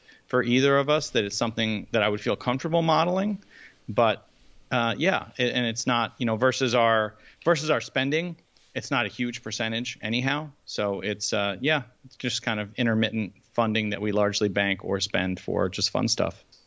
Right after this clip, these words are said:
I, I, I think the intention is that by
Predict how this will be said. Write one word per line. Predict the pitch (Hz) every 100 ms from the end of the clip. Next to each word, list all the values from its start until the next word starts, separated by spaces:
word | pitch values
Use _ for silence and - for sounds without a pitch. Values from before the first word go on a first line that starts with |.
| -
I, | 165 - - -
I, | 170 190
I | 190
think | 247 254
the | 214 165
intention | 135 156 151 - 127
is | 120 117 113
that | 117 113 - _ - _ _ _ _ _ _
by | 151 131 127 127